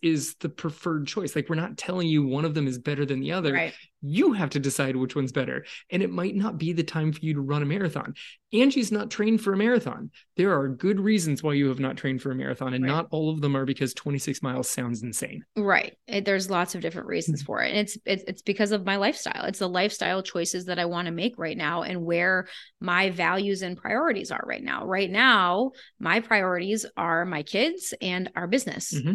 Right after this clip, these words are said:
Speaker 2: And there's so much of me that needs to go into that, that I don't think that there's enough of me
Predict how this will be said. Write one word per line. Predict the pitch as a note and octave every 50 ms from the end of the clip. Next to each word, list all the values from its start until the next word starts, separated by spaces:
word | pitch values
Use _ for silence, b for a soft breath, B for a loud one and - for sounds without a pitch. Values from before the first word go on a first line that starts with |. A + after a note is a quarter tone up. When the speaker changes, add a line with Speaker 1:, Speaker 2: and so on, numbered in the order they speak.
| G#3 -
Speaker 2:
And | - F#3+ F#3 F#3+ F#3 - -
there's | G#3 G#3 G#3 G3 G3
so | - - - - G#3 G#3 A3
much | A#3 A3+ A3 A#3 A3+ - -
of | - - G3+ F#3 F3+
me | F#3 F#3+ F#3+ G3 G#3 A#3
that | G#3+ G#3+ F#3 -
needs | F#3+ F#3+ F#3 F#3+ F#3+ - -
to | - G#3+
go | F#3 - A#3+ F3 - -
into | - F3 E3+ F#3+ - - C4 B3+
that, | C#4+ D4+ D4+ D#4+ E4+ - B B B B B B -
that | G#3 G3+ G3 - - -
I | F3 G3 A3+
don't | B3 B3+ B3+ F3+
think | - - A3 G#3 G3+ -
that | F#3+ F#3
there's | G3+ F#3+ F#3 F#3+ F#3 G3
enough | F3 F3 F3+ G3 - -
of | G3+ F3+ F3
me | G3 F#3 F3 E3+ F3